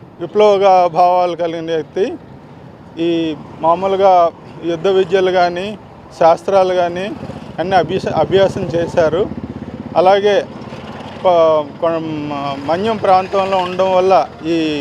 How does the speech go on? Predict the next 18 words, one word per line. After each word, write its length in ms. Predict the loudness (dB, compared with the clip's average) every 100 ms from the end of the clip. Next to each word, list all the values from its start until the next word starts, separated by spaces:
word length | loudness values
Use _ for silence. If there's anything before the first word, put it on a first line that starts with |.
| -4
కొండ 200 | -2 0
ప్రజలతో, 680 | 2 2 2 0 2 0 0 -8 -20 -20 -20 -20 -18
ఈ, 100 | -14 -14 -16 -12 -10 -6
గిరిజనులతో 560 | 0 2 0 -4 -2 0 0
ఆయనకి 400 | -2 -2 -6 -6 -6 -10 -16
ముందు 260 | -10 -6 -4
నుంచి 340 | -4 -2 -2
మమేకం 720 | 0 -2 0 -2 -2 -2 -2 -6 -10
ఉండడం 280 | -6 0 2
వల్ల 200 | 2 2 4 2 -2 -18 -20 -10 0
ఆ 120 | 2
రోజుల్లో 540 | 4 2 0 2 2 2 -2 -8
బ్రిటిష్ 320 | -6 -6 0
వారి 240 | 2 2
తాలూకా 600 | 2 -2 0 0 2 2 0 -12 -20 -20 -20 -2
దౌర్జన్యకాండ, 840 | 0 2 -2 -6 -4 0 0 2 2 2 -2 -10 0
దమనం 360 | 0 2 2 2 0 -2 -2
అవన్నీ 400 | -2 -2 -4